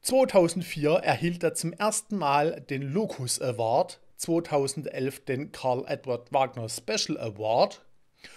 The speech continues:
Zweitausendelf erhielt er auch den Margaret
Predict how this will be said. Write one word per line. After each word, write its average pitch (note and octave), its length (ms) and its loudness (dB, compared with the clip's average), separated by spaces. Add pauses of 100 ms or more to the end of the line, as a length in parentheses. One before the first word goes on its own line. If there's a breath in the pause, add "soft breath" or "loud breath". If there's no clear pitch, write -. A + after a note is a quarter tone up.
(380 loud breath)
Zweitausendelf D#3+ 1120 -2
erhielt G3+ 400 -2
er G#3+ 160 0
auch F#3+ 220 0
den G3+ 300 -6 (320 loud breath)
Margaret D#3 560 2